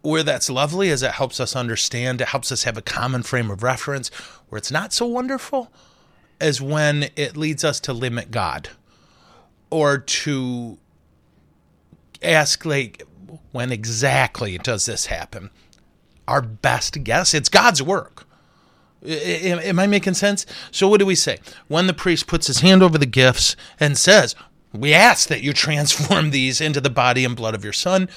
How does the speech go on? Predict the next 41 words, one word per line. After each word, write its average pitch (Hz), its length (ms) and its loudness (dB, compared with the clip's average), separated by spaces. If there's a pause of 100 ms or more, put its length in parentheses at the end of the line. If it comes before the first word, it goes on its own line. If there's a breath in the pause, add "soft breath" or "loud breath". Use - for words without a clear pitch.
(380 loud breath)
we 143 100 0
say 151 160 4
that's 131 440 6
the 175 80 0
moment 147 340 -2
it - 100 -8
happens, 95 560 -8
and 139 160 -8
we 139 100 -4
call 139 260 0
that 127 260 0 (240 soft breath)
transubstantiation. 123 1800 -2 (480 loud breath)
And 120 240 -2
again, 120 340 -2 (100)
I 113 60 -14
don't 147 260 -4
know 165 100 2
if 143 80 -4
this 165 160 0
is 147 100 -4
apocryphal 151 540 -6
or 156 80 -4
not, 156 240 0
but 120 100 -4
supposedly 160 600 -4
when 123 180 -6
you 131 140 -2
ask 131 200 -2
an 117 100 -2
Orthodox 165 480 -2
priest, - 440 -8 (200 loud breath)
"What 143 180 -2
do 170 60 2
you 175 80 -2
call 196 280 2
that?" 107 240 -4 (320)
We 131 100 -6
call 170 180 6
it 120 60 -2
a 104 40 -4
mystery. 101 460 -8